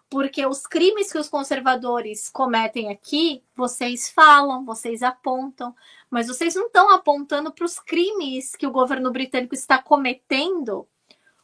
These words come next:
por, de diversas maneiras no exterior, e vocês deveriam, porque isso também cai no de vocês, porque também é culpa de vocês que deixaram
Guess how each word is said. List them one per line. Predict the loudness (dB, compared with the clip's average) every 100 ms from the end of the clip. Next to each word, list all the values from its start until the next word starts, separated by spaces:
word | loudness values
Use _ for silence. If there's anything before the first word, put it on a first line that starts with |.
| _
por, | 2 4 4 0 _ -12
de | -8 -2
diversas | 2 6 6 6 2 2
maneiras | 4 2 2 0 0 -2 -4
no |
exterior, | -8 -2 0 2 4 4
e | 4
vocês | -6 -8 -6
deveriam, | -6 -4 -4 -4 -6
porque | -8 -14
isso | -12 -4
também | -2 -2 -2 -4 -4 -6 -12 -20 _ _ _ _ _ _
cai | 4 6 6
no | -2 -12
de | -8
vocês, | -8 -6 -8 -10 -12 -14 -16 -18 _ _ _ _
porque | -14 -8 -4
também | -2 -2 -2 -2 -2
é |
culpa | -2 -4 -4 -4
de | -6 -2
vocês | -2 -2 -4 -4 -6
que | -2 0
deixaram | 2 2 0 0 6 6 6 0